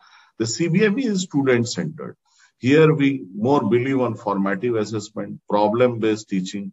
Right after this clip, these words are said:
competence-based, healthcare system needs-based, and we try to develop good professional and effective change of agent, and that is how it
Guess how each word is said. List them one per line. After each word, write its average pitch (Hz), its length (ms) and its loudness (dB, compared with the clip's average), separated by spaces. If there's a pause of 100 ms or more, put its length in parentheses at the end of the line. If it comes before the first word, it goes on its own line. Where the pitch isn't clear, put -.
competence-based, 101 1120 -2
healthcare 107 460 -2
system 107 560 -2
needs-based, 98 640 -2 (560)
and 151 220 4
we 151 140 4
try 131 260 2
to 131 160 -8
develop 110 500 0
good 107 240 -4
professional 98 540 -6
and 95 280 -2 (440)
effective 113 500 0
change 104 240 -2
of 95 220 0
agent, 90 420 2
and 90 200 -2
that 104 160 -4
is 120 140 -4
how 95 240 2
it 92 100 0